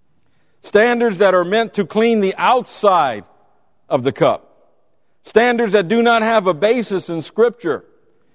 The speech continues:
but are mere preferences. Tonight, let us shake off the yoke of bondage to this false doctrine.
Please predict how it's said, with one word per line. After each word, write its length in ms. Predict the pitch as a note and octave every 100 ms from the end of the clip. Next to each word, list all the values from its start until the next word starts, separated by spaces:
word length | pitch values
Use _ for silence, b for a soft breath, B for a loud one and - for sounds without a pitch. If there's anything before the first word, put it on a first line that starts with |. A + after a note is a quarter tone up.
| _ _ -
but 140 | F#3+
are 140 | G3 F#3
mere 260 | G3+ G#3+
preferences. 960 | F3 A#3+ B3 A#3+ G#3 D3+ C3+ - - - _ _ _ _ _ _ _ _ _ _ _ _ _ _ _
Tonight, 420 | G3 G3+ C4+ A3+
let 180 | F3+ B3+
us 160 | B3+ D#3
shake 460 | - A#3 B3+ A#3
off 260 | B3 B3 -
the 80 | F3
yoke 340 | E3 A3+ A#3
of 180 | G3 C3+
bondage 500 | F3+ A3 G#3 D#3+ C3
to 120 | D#3+
this 200 | D3+ C#3
false 360 | - F#3 G3 C3+
doctrine. 640 | D3+ F3+ F#3 - G#2 -